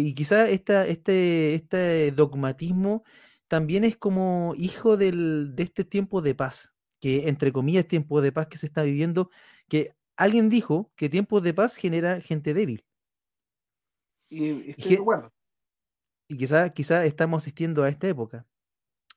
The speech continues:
Speaker 1: Ya, mi hermano, quedan,
Speaker 2: Ya.
Speaker 1: qui-, nos quedan como veinte minutos, por favor,
Speaker 2: Ya.
Speaker 1: sigamos,
Speaker 2: Bueno.
Speaker 1: avancemos. <laughs>
Speaker 2: Bueno, una de las, eh,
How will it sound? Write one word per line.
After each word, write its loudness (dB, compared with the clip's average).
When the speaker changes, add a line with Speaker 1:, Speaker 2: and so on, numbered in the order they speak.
Speaker 1:
Ya, 4
mi 4
hermano, 2
quedan, 2
Speaker 2:
Ya. -10
Speaker 1:
qui-, -8
nos 2
quedan 2
como 0
veinte 0
minutos, 2
por -4
favor, 2
Speaker 2:
Ya. 0
Speaker 1:
sigamos, -4
Speaker 2:
Bueno. 0
Speaker 1:
avancemos. 0
<laughs> -8
Speaker 2:
Bueno, 0
una 2
de 2
las, 2
eh, -4